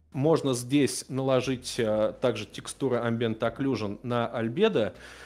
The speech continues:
в режиме Overlay или Multiply, э, чтобы... и, и, и ещё Curvature, э,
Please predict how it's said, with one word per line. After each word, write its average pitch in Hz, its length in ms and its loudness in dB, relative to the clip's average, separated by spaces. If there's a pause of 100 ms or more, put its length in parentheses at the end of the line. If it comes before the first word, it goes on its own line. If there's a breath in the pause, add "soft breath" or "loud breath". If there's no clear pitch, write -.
(260 loud breath)
в 120 80 -2
режиме 127 420 4
Overlay 131 520 0
или 123 220 -2
Multiply, 135 720 2
э, 123 400 0
чтобы... 123 760 0 (680)
и, 135 160 2
и, 147 220 0
и 139 200 -6
ещё 147 360 2 (120)
Curvature, 135 560 2 (680 soft breath)
э, 104 580 2